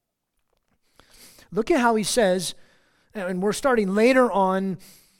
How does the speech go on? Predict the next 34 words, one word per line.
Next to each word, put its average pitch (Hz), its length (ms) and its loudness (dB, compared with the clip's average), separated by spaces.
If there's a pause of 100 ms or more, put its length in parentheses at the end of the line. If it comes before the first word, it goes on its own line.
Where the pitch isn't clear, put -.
(280)
in, 185 360 -10
in 180 120 -10
what 170 240 -8 (180)
Paul 208 240 0
is 156 120 -4
writing 220 400 2
here 180 180 -2
to - 160 -14
the 180 120 -8
Galatian 175 380 -6
churches 175 440 -6 (260)
in 180 60 -10
verse 175 220 -6
fifteen. 180 680 -4 (440)
He 254 80 -4
says, 208 280 0 (260)
"We 294 260 4
are 277 160 2
Jews 202 300 -2
by 233 200 0
nature 220 380 -2
and 196 160 -4
not 208 160 -4
sinners 208 340 -4
from 202 140 -6
among 190 240 -4
the 170 80 -8
Gentiles." 147 580 -10
What 247 60 -12
does 349 80 -8
he 339 80 -2
mean 226 320 -4
by 135 200 -10
that? - 380 -20